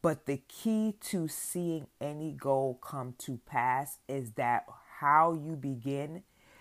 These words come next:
to start, how you start it, and your, your motivation and the fervor and the effort that you put in it in the beginning has to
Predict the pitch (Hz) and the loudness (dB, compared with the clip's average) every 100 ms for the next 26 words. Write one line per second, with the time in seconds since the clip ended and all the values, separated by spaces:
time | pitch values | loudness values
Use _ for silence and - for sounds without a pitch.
0 | - - 180 151 135 - - 135 127 180 | -20 -4 0 0 -2 -8 0 6 8 8
1 | - 208 147 139 131 - - 165 185 202 | 4 0 2 2 -4 0 10 10 10 6
2 | 190 - - - 147 139 139 147 139 - | -4 -10 -20 -8 -4 -2 4 6 6 2
3 | 139 123 139 139 123 117 156 170 180 - | -2 0 2 2 2 0 2 2 2 0
4 | 180 175 135 127 113 - - 175 175 170 | -2 -2 -6 -4 -6 -6 4 8 8 6
5 | 180 - 135 123 120 113 _ - 180 - | 4 2 -2 -2 -4 -6 _ 2 2 4
6 | 175 - 143 - 175 - - 160 - 147 | 2 2 -4 -4 -8 -6 -2 -2 -2 -6
7 | 151 151 - _ _ _ _ _ - _ | -4 -4 -8 _ _ _ _ _ -20 _
8 | - 147 127 110 127 117 160 165 170 175 | -6 -4 -2 -2 -2 0 -2 0 -4 -8
9 | _ _ _ - - 190 180 190 208 - | _ _ _ -20 -4 6 10 10 8 0
10 | - 214 190 | -4 -2 -2